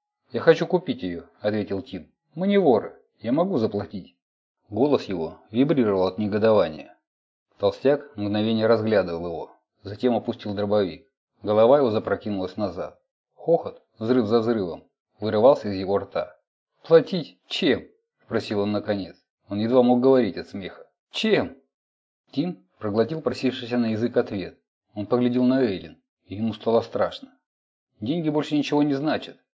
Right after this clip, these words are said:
А главное, у него и нет никаких денег». У него есть чековая книжка и пластиковая кредитная карточка. Но на что они теперь годятся? «Не знаю», наконец сказал Тим. «Нет, знаю. Наверное, так. У меня есть дом в горах.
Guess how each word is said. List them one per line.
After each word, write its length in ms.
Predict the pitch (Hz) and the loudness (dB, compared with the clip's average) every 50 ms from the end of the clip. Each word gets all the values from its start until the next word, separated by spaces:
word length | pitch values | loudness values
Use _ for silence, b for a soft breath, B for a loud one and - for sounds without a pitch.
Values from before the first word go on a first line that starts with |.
| _ _ _ _ | _ _ _ _
А 100 | 104 107 | -4 0
главное, 540 | 107 135 165 180 156 110 85 - 80 - _ _ _ - | 4 4 4 4 4 0 -6 -8 -12 -16 _ _ _ -8
у 80 | 160 | -4
него 200 | 175 180 185 180 | -2 2 4 4
и 60 | 180 180 | 4 4
нет 240 | 185 196 202 - | 2 -2 -2 -4
никаких 360 | - 107 202 98 95 - 175 - | -6 -6 -6 -6 -6 -6 -6 -4
денег». 340 | - 202 190 85 82 - _ _ _ _ _ _ _ _ _ | -6 -6 -6 -8 -10 -14 _ _ _ _ _ _ _ _ _
У 60 | 160 | -6
него 160 | 170 180 185 180 | -2 2 4 4
есть 160 | 170 147 - | 4 4 2
чековая 380 | - 185 165 - 165 160 151 | -2 -2 0 4 4 4 4
книжка 500 | 156 - 165 123 92 - - - - - _ _ _ _ _ | 4 0 -4 -4 -4 -6 -10 -18 -20 -20 _ _ _ _ _
и 80 | - 117 | -12 -10
пластиковая 480 | - 180 196 190 - - 127 120 110 | -2 0 -2 -2 -2 0 0 0 0
кредитная 460 | - 113 117 120 135 131 131 120 113 - | 0 -4 -4 -4 -4 -2 -2 -2 -2 -2
карточка. 540 | - 95 87 - - 85 - - - - _ _ _ _ _ _ _ _ _ _ - | -2 -4 -4 -4 -6 -14 -18 -18 -20 -20 _ _ _ _ _ _ _ _ _ _ -4
Но 60 | 104 | 0
на 100 | 113 123 | 0 0
что 200 | 123 - - 170 | 0 2 0 2
они 140 | 123 110 95 | 2 2 0
теперь 220 | 104 - 117 110 | -2 -4 -4 0
годятся? 480 | 110 139 135 117 104 87 82 - - _ _ _ _ _ _ _ _ _ _ _ _ _ _ | 2 2 4 4 2 -2 -4 -8 -16 _ _ _ _ _ _ _ _ _ _ _ _ _ _
«Не 160 | 92 98 135 135 | -4 -2 -2 -2
знаю», 440 | 110 101 110 117 123 135 120 - - _ - | -2 -2 -2 0 -2 -2 -4 -10 -16 _ -10
наконец 360 | 113 101 - 110 107 98 - | -6 -2 -2 -2 -2 -2 -4
сказал 320 | - - 98 101 101 98 | -6 -4 -2 0 0 0
Тим. 320 | - - - 95 87 - _ _ _ _ _ _ _ _ | 0 -4 -12 -20 -20 -20 _ _ _ _ _ _ _ _
«Нет, 200 | 175 185 139 117 | 0 0 2 2
знаю. 420 | 131 151 160 127 104 90 78 - - _ _ _ _ _ | 2 0 0 0 0 0 -2 -4 -10 _ _ _ _ _
Наверное, 420 | 139 160 175 170 160 160 160 156 | -2 2 4 4 4 4 2 0
так. 300 | - - - - - - _ _ _ _ _ _ _ _ | 0 0 -2 -4 -4 -8 _ _ _ _ _ _ _ _
У 100 | 117 123 | -4 -2
меня 140 | 165 190 190 | -2 0 0
есть 200 | 185 175 156 156 | 0 -2 -2 -2
дом 280 | 160 156 120 95 - - | 0 0 0 0 -2 -6
в 80 | 95 101 | -4 0
горах. 420 | 110 113 107 92 - - - _ | 2 4 4 4 2 0 -6 _